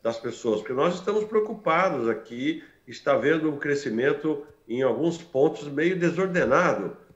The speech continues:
da população aqui de Ilhabela. Nós não podemos permitir que Ilhabela vire um, um município degradado, porque isso aqui é uma ilha, né? Você vai chegar, por exemplo, lá em Fernando de Noronha,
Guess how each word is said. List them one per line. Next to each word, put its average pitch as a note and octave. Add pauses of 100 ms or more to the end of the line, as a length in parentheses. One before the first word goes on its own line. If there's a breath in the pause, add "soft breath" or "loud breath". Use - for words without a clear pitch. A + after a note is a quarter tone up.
(100)
da B2+
população C3
aqui A2+
de A#2+
Ilhabela. A2
Nós G3
não A#4
podemos G#4
permitir D3+
que C#3+
Ilhabela B2+
vire G4+
um, C#3 (320 loud breath)
um B2
município C3+
degradado, B2+
porque G#2+
isso C3
aqui C#3+
é -
uma F4
ilha, A2
né? G#2+ (420 loud breath)
Você -
vai D#3+
chegar, D#3
por C#3
exemplo, C#3+
lá D3
em D3
Fernando D3
de C3
Noronha, C3